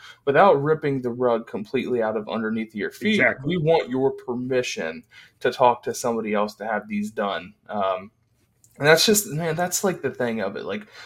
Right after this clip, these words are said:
Speaker 1: we don't want to burn bridges with anybody. Like, we genuinely
Speaker 2: Nope.
Speaker 1: love and appreciate and admire all of these small businesses that we work with. And it doesn't matter who they are, where they come from, as long as in,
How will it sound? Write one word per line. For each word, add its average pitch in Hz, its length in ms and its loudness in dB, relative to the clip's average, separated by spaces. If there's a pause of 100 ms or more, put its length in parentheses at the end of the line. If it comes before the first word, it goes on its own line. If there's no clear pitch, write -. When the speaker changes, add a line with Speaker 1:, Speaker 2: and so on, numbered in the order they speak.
(120)
Speaker 1:
we 156 140 2
don't 185 280 8
want 127 320 0
to 127 80 -6
burn 110 280 0
bridges 98 440 -8
with 87 180 -12
anybody. 76 580 -12
Like, 113 220 -4
we 156 280 -2
genuinely 151 720 2
Speaker 2:
Nope. 127 180 6
Speaker 1:
love 110 380 0 (340)
and 127 140 0
appreciate 123 760 0
and 120 120 -2
admire 110 640 0
all 139 220 4
of 143 100 -4
these 135 220 -8
small 123 220 0
businesses 113 600 -6
that 110 120 -4
we 110 120 -6
work 104 340 -6
with. 101 220 -4
And 101 100 -6
it 104 120 -4
doesn't 120 240 -2
matter 113 260 -2
who 135 180 -2
they 135 140 4
are, 120 240 4
where 117 220 2
they 113 140 0
come 113 320 -4
from, 110 200 -2
as 104 140 -6
long 113 180 -2
as 117 160 -6
in, 113 160 -4